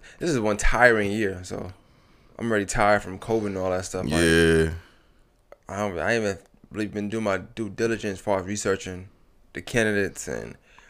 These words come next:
Speaker 1: uh, on a local level I'm talking about. Like,
Speaker 2: Yeah.
Speaker 1: the, the, the high level,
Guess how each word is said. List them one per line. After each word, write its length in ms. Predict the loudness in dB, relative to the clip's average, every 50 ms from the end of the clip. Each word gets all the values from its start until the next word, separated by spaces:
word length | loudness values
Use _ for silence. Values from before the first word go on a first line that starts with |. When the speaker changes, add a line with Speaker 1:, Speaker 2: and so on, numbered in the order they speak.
| -20 _ _
Speaker 1:
uh, 80 | -4 -2 -2
on 260 | -2 0 2 2 4
a 40 | 4
local 180 | 2 2 2 0
level 160 | -2 0 -2
I'm 60 | -4
talking 240 | -6 -6 -8 -6 -6
about. 260 | -8 -8 -8 -8 -8
Like, 200 | -8 -8 -6 -2 0
Speaker 2:
Yeah. 320 | 2 4 4 4 4 2
Speaker 1:
the, 300 | -2 -2 -2 -2 -2 -4 -6 -12 -14 -10
the, 160 | -6 -4 -4
the 60 | -2
high 180 | 0 4 6 6
level, 460 | 6 6 4 2 0 -4 -6 -8 -10